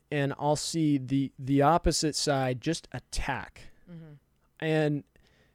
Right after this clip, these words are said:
Speaker 1: and then I'll see the side that's for them praise that, that side,
Speaker 2: Yeah.
Speaker 1: praise them,
Speaker 2: Yeah.
Speaker 1: but I'll see the other side attack, and it works with the left and it works with the right. And <sighs> the only way we will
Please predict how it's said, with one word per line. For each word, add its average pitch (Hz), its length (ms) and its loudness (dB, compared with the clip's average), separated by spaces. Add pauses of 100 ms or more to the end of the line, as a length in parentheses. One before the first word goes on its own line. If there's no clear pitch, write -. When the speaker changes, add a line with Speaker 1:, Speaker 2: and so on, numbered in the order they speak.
(320)
Speaker 1:
and 165 180 4
then 160 300 4
I'll 151 160 2
see 165 240 0
the 147 120 0
side 185 300 2
that's 165 180 4
for 214 280 2
them 160 380 0 (500)
praise 147 400 4
that, 151 220 2 (260)
that 135 220 0
side, 127 540 -4
Speaker 2:
Yeah. - 100 -4
Speaker 1:
praise 160 320 2
them, 131 260 -6 (140)
Speaker 2:
Yeah. 180 200 -10
Speaker 1:
but 160 140 4
I'll 156 100 6
see 190 160 0
the 165 180 6
other 170 140 6
side 147 240 2
attack, 127 500 -2
and 139 140 -6
it 127 80 -6
works 143 300 0
with 143 140 -6
the 139 80 -4
left 143 380 0
and 156 100 -8
it 139 100 -6
works 131 260 -4
with 120 140 -10
the 120 100 -8
right. 107 380 -8 (640)
And 160 420 4 (360)
<sighs> - 360 -14
the 147 400 -4
only 196 480 4
way 175 540 6
we 139 320 -2
will 170 260 4